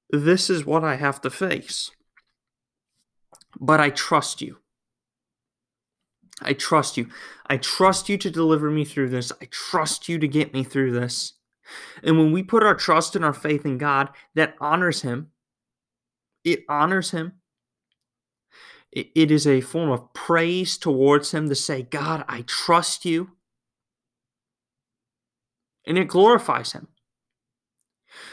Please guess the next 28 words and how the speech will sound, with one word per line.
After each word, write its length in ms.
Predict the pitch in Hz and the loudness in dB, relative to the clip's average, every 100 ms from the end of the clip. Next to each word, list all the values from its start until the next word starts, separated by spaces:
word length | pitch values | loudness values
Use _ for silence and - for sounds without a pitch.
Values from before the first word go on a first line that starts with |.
| - | -6
Additionally, 540 | - 196 202 165 156 190 - - | 2 2 2 -2 -2 -6 -20 -6
it 140 | 165 | -4
shows 320 | - 196 185 185 | 0 4 4 2
that 100 | 180 | 0
we 140 | 165 | 2
are 140 | 151 | 4
obedient. 520 | 165 165 175 220 147 - _ - _ - | 6 4 2 -2 -4 -8 _ -20 _ -2
We 160 | 160 | 2
are 320 | 175 170 160 | 4 4 4
obedient 540 | 160 143 143 147 156 143 | 2 2 0 0 -2 -4
to 80 | 160 | -2
God. 340 | 220 185 120 | 2 2 0
God 380 | 143 143 180 190 | -2 0 0 -2
tells 340 | - 226 226 | 0 0 2
us 220 | 139 143 - - _ - | 0 -2 -8 -20 _ -4
to 100 | 160 | -4
put 300 | - 240 277 | 0 2 4
our 140 | 202 | 2
trust 400 | - 143 120 - | 0 -4 -4 -8
in 60 | 117 | -14
him. 200 | - - - - - | -18 -20 -20 -12 -2
God 280 | 165 202 | 0 0
tells 240 | 202 214 190 | 0 0 0
us 180 | 165 - _ _ | -4 -6 _ _
to 120 | - | -12
put 240 | 156 - 196 | -4 2 2
our 120 | 214 | 2
faith 460 | 214 190 175 175 | -2 -4 -4 -6